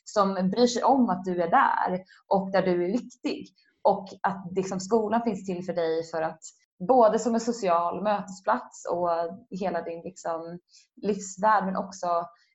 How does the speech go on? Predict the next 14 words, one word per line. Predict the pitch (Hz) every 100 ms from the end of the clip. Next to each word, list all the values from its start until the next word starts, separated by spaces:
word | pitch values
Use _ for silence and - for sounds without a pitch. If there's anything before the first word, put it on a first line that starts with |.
| -
eh, | 175 165 165 - 175
den | 185 175
platsen | 165 175 - 175
där | 165
du | 170
ska | 160 170
ta | -
med | 190 214
dig | 185
de | 170
kunskaperna | 175 - 170 170 170
som | 165 170
du | 165
kan | 170 170